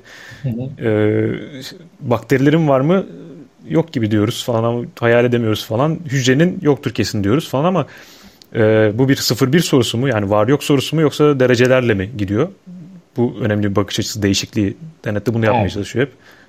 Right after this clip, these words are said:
Speaker 2: Bizim de işimize yarayabilir belki bu konuşmada.
Speaker 1: Sıfır bir zaten bu tip konularda çok patlıyor aslında.
Speaker 2: Hı hı.
Speaker 1: Yani ara, ara form dediğimiz şey çok yaygın her
Speaker 2: Hı hı.
Speaker 1: anlamda. Yani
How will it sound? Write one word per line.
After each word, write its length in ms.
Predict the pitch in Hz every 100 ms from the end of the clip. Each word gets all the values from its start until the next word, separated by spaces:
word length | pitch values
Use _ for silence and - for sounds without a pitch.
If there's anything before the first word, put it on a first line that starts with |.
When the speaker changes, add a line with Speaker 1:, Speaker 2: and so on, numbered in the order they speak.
| _ - 107
Speaker 2:
Bizim 200 | 107 107
de 60 |
işimize 320 | 113 113 104
yarayabilir 340 | 110 107 104 104
belki 280 | 95 95 98
bu 40 | 98 -
konuşmada. 280 | - 180
Speaker 1:
Sıfır 220 | - 202 196
bir 180 | 294
zaten 500 | 262 196 196 240 226
bu 60 | 190
tip 200 | 262 202
konularda 500 | 175 160 151 160 269
çok 360 | - 208 - -
patlıyor 520 | 135 - - 110 95
aslında. 540 | 98 - 110 95 92 - _
Speaker 2:
Hı 60 | 117
hı. 200 | 113 139
Speaker 1:
Yani 280 | 135 143 147
ara, 180 | 147 160
ara 300 | 156 151 180
form 380 | 185 165 165 160
dediğimiz 400 | 156 151 156 156
şey 340 | - 214 269 -
çok 260 | 202 -
yaygın 480 | 156 139 135 151 147 -
her 220 | - 123 165
Speaker 2:
Hı 40 |
hı. 40 |
Speaker 1:
anlamda. 480 | 143 123 110 123 160 175 - _ _ 131
Yani 260 | 143 120